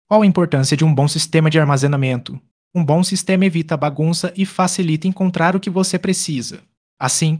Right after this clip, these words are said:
você economiza tempo e evita frustrações. Quais materiais são melhores para armazenar itens? Caixas plásticas são ótimas.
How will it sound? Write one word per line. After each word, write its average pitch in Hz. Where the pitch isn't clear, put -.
você 151
economiza 160
tempo 156
e 185
evita 147
frustrações. 135
Quais 196
materiais 180
são 185
melhores 175
para 156
armazenar 160
itens? 131
Caixas 160
plásticas 156
são 160
ótimas. 117